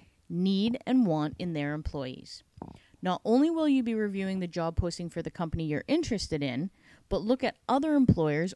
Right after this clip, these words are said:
or competitors and what they are looking for in candidates. Research similar job titles and roles to see what skills may put you above other applicants. And check the company website for inside information.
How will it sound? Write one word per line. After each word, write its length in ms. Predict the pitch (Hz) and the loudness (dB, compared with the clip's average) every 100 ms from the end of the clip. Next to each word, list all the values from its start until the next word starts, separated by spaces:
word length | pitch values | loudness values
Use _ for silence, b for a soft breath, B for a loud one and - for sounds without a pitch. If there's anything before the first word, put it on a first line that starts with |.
| - | 2
or 180 | 240 339 | 4 4
competitors 800 | 349 294 285 254 160 135 185 240 | 6 8 8 4 0 -2 -6 -8
and 160 | - 196 | -4 -2
what 320 | 208 - 170 | -2 -4 -2
they 240 | 190 220 220 | 0 2 0
are 100 | 185 | 0
looking 300 | 160 165 151 | -4 -6 -6
for 240 | 151 147 | -4 -4
in 220 | - 151 | -4 -6
candidates. 720 | - 143 139 131 - - - - b b b b b | -6 -6 -6 -10 -14 -16 -18 -20 b b b b b
Research 520 | 156 202 - 285 302 - | -4 0 0 0 -2 -4
similar 440 | - 190 220 330 | -2 0 2 0
job 280 | 240 160 151 | 0 0 0
titles 400 | 165 147 165 202 | -2 0 -4 -4
and 280 | 170 226 302 | 0 0 4
roles 460 | 180 117 175 - b b b | 2 2 -4 -8 b b b
to 100 | 202 | -2
see 180 | - 196 | 0 0
what 260 | 170 262 | 2 2
skills 640 | - - - 180 160 185 - | 2 -2 2 4 4 0 -2
may 380 | 180 185 196 269 | 0 2 4 10
put 240 | - 285 - | 12 12 10
you 440 | 233 254 180 160 | 8 8 8 4
above 320 | - 175 170 - - | 2 4 4 4 2
other 240 | 175 165 | 2 2
applicants. 760 | 170 214 180 - - - - - B B B B - | 2 0 -4 -6 -10 -10 -12 -14 B B B B -2
And 140 | 214 | 0
check 320 | - 277 294 | 2 0 0
the 80 | 349 | -2
company 420 | - 277 254 277 | 2 6 8 8
website 560 | 254 170 170 - 175 - - | 6 2 0 -2 -2 -4 -10
for 100 | - - | -6 -2
inside 460 | 190 196 196 180 | 0 2 2 2
information. 760 | 165 160 165 151 139 - 110 | 0 -2 -4 -4 -4 -8 -12